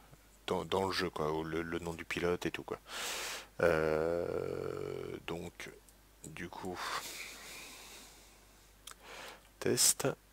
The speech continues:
driver, voilà, France,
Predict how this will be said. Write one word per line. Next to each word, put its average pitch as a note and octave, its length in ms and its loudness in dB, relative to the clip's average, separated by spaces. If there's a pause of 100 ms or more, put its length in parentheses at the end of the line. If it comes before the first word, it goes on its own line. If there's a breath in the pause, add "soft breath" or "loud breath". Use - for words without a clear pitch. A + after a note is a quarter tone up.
(160)
driver, E2+ 880 0 (3500)
voilà, E2 840 2 (3750)
France, - 800 -2